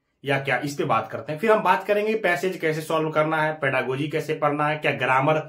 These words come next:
पढ़ना है या नहीं language के लिए, हर चीज पे बात करेंगे और कोई हवा हवाई बात नहीं होगी। एक practical solution भी आपको हम बताएंगे और ये practical बात होगी जो आप यूज़ करोगे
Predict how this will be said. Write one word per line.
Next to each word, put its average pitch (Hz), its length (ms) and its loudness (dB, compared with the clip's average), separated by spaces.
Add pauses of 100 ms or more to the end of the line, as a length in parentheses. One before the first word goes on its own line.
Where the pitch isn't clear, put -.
(420)
पढ़ना 156 360 4
है 151 320 0
या 135 120 2
नहीं 135 300 0
language 139 400 2
के 139 100 -4
लिए, - 200 -6 (240)
हर 214 200 4
चीज 208 160 -4
पे 202 80 2
बात 175 240 0
करेंगे 190 360 -2
और 165 200 -6
कोई 196 180 0
हवा 175 280 4
हवाई 160 300 2
बात 123 240 2
नहीं 123 160 -4
होगी। 110 280 -6 (300)
एक 175 220 -12
practical 190 460 0
solution 190 440 2
भी 202 120 2
आपको 185 240 2
हम 196 120 0
बताएंगे 196 440 0
और 185 160 -6
ये 208 120 2
practical 208 560 0
बात 165 240 4
होगी 180 200 -4
जो 165 240 -2
आप 160 320 -4
यूज़ 165 280 -4
करोगे 175 420 0